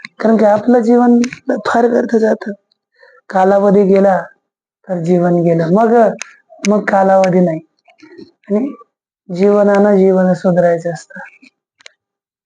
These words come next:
विशेष आचरणानं आचरण सुधारायचं असतं, त्यानं जास्त सुधारतं. बोलण्यानं कमी सुधारतं, बोल-, पण केल्यानं जास्त सुधारतं.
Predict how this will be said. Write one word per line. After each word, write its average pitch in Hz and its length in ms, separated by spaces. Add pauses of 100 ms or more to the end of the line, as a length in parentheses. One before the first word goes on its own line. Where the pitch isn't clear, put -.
(140)
विशेष 208 420 (640)
आचरणानं 196 720
आचरण 190 520 (800)
सुधारायचं 190 580
असतं, 190 340
त्यानं 214 560
जास्त 214 360
सुधारतं. 170 600 (960)
बोलण्यानं 196 460
कमी 202 220
सुधारतं, 175 480 (880)
बोल-, 185 680 (100)
पण 208 180 (720)
केल्यानं 214 540
जास्त 185 320
सुधारतं. 165 520